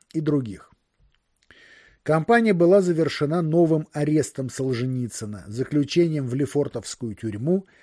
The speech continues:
лишением советского гражданства и высылкой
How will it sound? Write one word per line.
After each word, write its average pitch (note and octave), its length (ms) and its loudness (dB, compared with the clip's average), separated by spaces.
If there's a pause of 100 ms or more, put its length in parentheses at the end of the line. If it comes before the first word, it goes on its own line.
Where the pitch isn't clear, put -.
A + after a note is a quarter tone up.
(240)
лишением D3+ 600 2
советского C3 680 -2
гражданства A#2 880 -4
и C#3 260 -6
высылкой E3+ 800 0